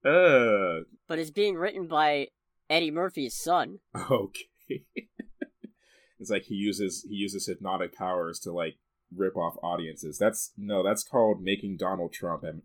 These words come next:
Speaker 1: N F Ts.
Speaker 2: Oh.
Speaker 1: <laughs>
Speaker 2: Yeah, I don't know. It's just another Sony is dumb and this is probably a terrible idea.
Speaker 1: But it has Donald Glover attached
Speaker 2: Things.
Speaker 1: to it.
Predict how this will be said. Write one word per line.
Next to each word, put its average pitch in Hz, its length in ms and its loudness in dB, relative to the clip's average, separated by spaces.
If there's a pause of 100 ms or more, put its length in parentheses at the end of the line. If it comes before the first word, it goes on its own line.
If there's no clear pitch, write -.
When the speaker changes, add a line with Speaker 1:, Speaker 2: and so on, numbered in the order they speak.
Speaker 1:
N 87 120 -2
F 73 140 -6
Ts. 67 420 -10 (300)
Speaker 2:
Oh. 170 640 -2
Speaker 1:
<laughs> - 60 4 (1700)
Speaker 2:
Yeah, 180 200 6
I 208 160 4
don't 185 100 2
know. 170 160 4
It's 185 160 -4
just 240 240 -2
another 208 480 -2 (100)
Sony 180 480 -2
is 147 200 -8
dumb 151 420 0
and 139 140 -4
this 147 160 -8
is 143 160 -14
probably 147 420 -2
a 131 60 -4
terrible 135 420 -6
idea. 117 560 -4 (1400)
Speaker 1:
But 123 140 -6
it 123 100 -2
has 113 300 -2
Donald 98 320 -6
Glover 80 420 -10
attached 113 320 -2
Speaker 2:
Things. 110 160 -6
Speaker 1:
to 82 220 -10
it. 80 180 -10